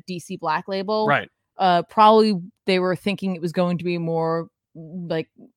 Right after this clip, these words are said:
Speaker 1: having to do with a mainstream comic book character, but without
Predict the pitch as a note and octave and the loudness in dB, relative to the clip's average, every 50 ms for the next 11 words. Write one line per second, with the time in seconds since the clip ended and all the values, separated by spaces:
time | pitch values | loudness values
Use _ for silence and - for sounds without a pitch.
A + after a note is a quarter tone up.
0 | _ _ _ F3 F3+ F#3 F#3 D#3+ - E3+ D3 F3 F3 E3+ E3+ E3+ E3 D#3+ D#3+ D#3+ | _ _ _ -6 -6 -6 -4 -6 -6 -6 -6 -6 -6 -4 -6 -6 -6 -6 -6 -6
1 | D#3+ - - E3+ E3 D#3+ E3 D#3+ - - _ - D#3 D#3 D#3+ F#3 - A3 G#3+ - | -8 -10 -10 -8 -8 -6 -6 -8 -10 -12 _ -4 -2 -2 -2 0 -2 -2 0 4
2 | A3 G#3+ A3 A3 G#3+ A3+ G#3 G3 E3+ D3+ D#3 D3+ - B2+ D#3 D#3 D#3+ | 4 4 4 4 2 0 0 0 0 0 -2 -2 0 0 0 0 -2